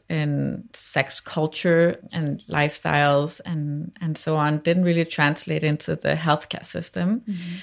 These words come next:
Speaker 1: 'Cause in Germany, there's no preventative healthcare, and which means that there's a lot of outreach in the gay male communities,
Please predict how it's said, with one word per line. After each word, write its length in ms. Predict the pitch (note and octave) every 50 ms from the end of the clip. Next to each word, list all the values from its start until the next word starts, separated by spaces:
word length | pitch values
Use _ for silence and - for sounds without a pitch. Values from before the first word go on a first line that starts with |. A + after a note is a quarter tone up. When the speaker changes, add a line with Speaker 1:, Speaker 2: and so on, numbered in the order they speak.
| - - - - - - - -
Speaker 1:
'Cause 420 | - F3 D#3+ D3+ D#3 - - - -
in 400 | - F3 D#3+ D3+ D3+ D3 D3 D3
Germany, 420 | D3 - D#3+ D#3+ E3 D#3 D3 D3 C#3+
there's 300 | D3 D3+ D3+ D3 - E3
no 180 | D#3 D3 D3
preventative 960 | C#3+ D3 - E3 D3+ D#3+ D#3+ F3 E3+ - D#3+ - - - - D#3 - - - - _ - -
healthcare, 640 | - D#3+ D3 - - - - - - G#3 B3 C4 - _ - - - - - - - - _ _ _ _ -
and 420 | F3+ E3+ E3 E3 D#3+ D#3 D#3 D#3
which 220 | D#3+ D#3+ D#3 - -
means 240 | D3+ D3 D3 -
that 340 | - - E2 E2 - - - _
there's 160 | - F3 E3+ E3+
a 60 | E3+
lot 120 | E3 D#3+
of 120 | E3 E3 -
outreach 680 | - - D#3+ - - - E3 D#3+ D#3 D#3 D3+ - - -
in 300 | - - E3 D3+ D3 D3
the 80 | - D#3
gay 380 | - F3 F3 F3+ F#3 F#3 F3+
male 320 | F#3 F#3 F3+ F3 F3 G3+ -
communities, 680 | - - A3+ A3+ A3+ A3+ A#3+ A#3+ B3+ B3+ C4 B3+ -